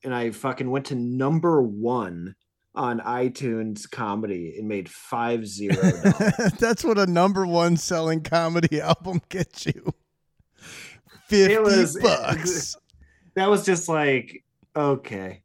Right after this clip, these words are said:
Speaker 2: Where does all the
Speaker 1: All right.
Speaker 2: money go? Where does the money for this shit go? Like, where does it go?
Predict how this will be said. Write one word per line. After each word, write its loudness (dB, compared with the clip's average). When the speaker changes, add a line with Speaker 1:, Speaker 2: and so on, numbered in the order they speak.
Speaker 2:
Where 6
does 8
all 8
the 2
Speaker 1:
All 6
right. 2
Speaker 2:
money 4
go? -6
Where 0
does 4
the -2
money 4
for 0
this 0
shit -4
go? 6
Like, -4
where 2
does 0
it -10
go? 2